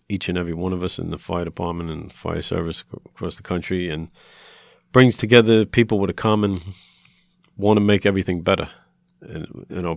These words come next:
personal lives or professional lives. And I think Jason has put together a team that is outstanding.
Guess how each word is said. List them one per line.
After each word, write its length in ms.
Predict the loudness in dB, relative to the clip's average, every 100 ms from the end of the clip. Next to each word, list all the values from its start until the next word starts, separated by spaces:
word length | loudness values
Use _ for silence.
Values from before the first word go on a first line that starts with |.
| -6
personal 340 | -4 -2 -2 0
lives 280 | -2 -2
or 240 | -6 -8 -10 _ _
professional 480 | -6 -4 -2 -4 -4
lives. 300 | -4 -6 -8
And 180 | -10 -12 _ _ _ _ _ _ _ -10
I 80 | -2
think 340 | -2 -4 _
Jason 340 | 2 2 2
has 120 | -4 -6
put 180 | -6
together 340 | -4 -2 -2 -2
a 60 |
team 460 | -4 -2 -2 -4 -6
that 180 | -8 -8
is 360 | -8 -12 -18 _ -8
outstanding. 680 | -6 -4 -2 -2 -2 -6